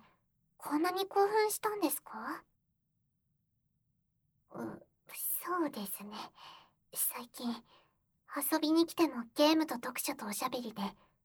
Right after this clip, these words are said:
妊活はしていませんでしたから。う、わかりました。そのお詫びも含めて、今日はいっ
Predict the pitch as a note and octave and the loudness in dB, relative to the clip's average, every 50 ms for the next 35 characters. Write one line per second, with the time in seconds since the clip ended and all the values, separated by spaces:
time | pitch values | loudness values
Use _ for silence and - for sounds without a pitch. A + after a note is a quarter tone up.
0 | _ _ _ _ - - B3+ C4 C#4 D4+ D4+ D#4 D4+ - D#4+ D4+ D#4+ E4 - - | _ _ _ _ -8 -6 -4 -2 0 0 0 0 0 2 2 4 4 4 4 4
1 | E4 E4 E4 E4 F4 F4 F4 F#4+ F#4+ F#4+ F4 E4+ - - - - - - - - | 4 6 6 8 6 6 4 4 2 4 2 0 0 -2 -8 -10 -8 -8 -10 -10
2 | - - - - - _ _ _ _ _ _ _ _ _ _ _ _ _ _ _ | -8 -10 -10 -12 -14 _ _ _ _ _ _ _ _ _ _ _ _ _ _ _
3 | _ _ _ _ _ _ _ - B3 A#3+ - - - - _ - - - - - | _ _ _ _ _ _ _ -10 -10 -10 -10 -10 -16 -20 _ -20 -20 -20 -20 -20
4 | - _ _ _ _ - - C#4+ D#4 E4 E4 E4 - F#4 F4 F4 F4 F4 F4 F4 | -20 _ _ _ _ 0 4 6 6 6 6 4 4 4 4 4 4 4 2 -2
5 | - - - - - - - _ - - _ _ _ _ _ _ _ _ _ _ | -4 -6 -8 -10 -10 -10 -10 _ -20 -20 _ _ _ _ _ _ _ _ _ _
6 | _ _ - - - - E4+ E4 E4+ F#4 F#4+ F#4+ G4 G4 F4 F#4+ F#4+ F#4+ F#4+ G4 | _ _ -4 -4 0 4 6 6 8 8 10 10 10 8 8 6 4 2 2 0
7 | - - G#4 F#4+ F#4 F4 - C#4 C4+ - - - - - _ _ _ _ _ - | 2 2 4 4 4 4 6 4 4 2 2 -2 -20 -20 _ _ _ _ _ -2
8 | - F#4+ F4+ F4+ F4 E4 C4+ A#3+ - | 4 8 8 10 10 8 6 4 -2